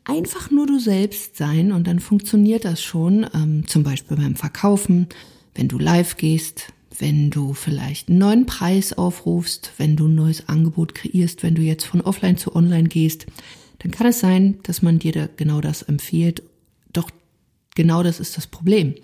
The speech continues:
Weil du befindest dich, wenn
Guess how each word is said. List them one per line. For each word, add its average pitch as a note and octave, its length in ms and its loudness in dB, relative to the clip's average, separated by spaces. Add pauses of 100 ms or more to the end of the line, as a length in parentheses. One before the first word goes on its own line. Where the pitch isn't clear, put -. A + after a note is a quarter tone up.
(720)
Weil D#3+ 80 2
du A3 100 4
befindest C4 640 2
dich, G#3 400 -2
wenn F#3 880 2